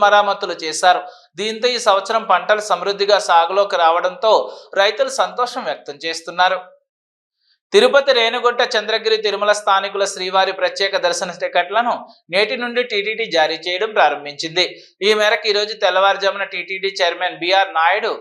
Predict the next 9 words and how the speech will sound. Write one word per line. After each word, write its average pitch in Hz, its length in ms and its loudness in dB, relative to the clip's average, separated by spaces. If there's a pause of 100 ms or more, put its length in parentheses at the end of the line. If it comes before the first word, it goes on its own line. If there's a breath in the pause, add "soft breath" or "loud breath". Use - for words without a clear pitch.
(340 soft breath)
ఈవో 233 180 2
సేవలరాం, 208 580 2 (140)
తిరుపతి 196 360 -6 (200)
చంద్రగిరి 196 520 -2
ఎమ్మెల్యేలు 185 460 2 (460 soft breath)
ఆర్ఎన్ 226 300 0
శ్రీనివాసులు, 202 680 -6
పులవర్తి 196 520 0
నాని 190 260 0